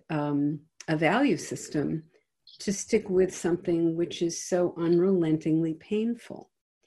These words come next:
I think the first order of business is to acknowledge that, um,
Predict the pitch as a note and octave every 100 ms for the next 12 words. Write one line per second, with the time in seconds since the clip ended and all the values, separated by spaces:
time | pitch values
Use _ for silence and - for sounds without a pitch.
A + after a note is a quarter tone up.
0 | _ _ _ _ _ _ _ - G#3+ C#4+
1 | A#3+ - - D#4 D#4 C#4+ B3 G#3 F3 F3
2 | D#3 E3+ D#3 D3+ - - F3+ F3 E3 -
3 | F#3 - F3 F3 F3+ F#3 F#3+ F#3 E3+ -
4 | - F3 E3 E3 D#3 - _ _ _ _
5 | _ - F3 E3 D#3+ D#3+ D#3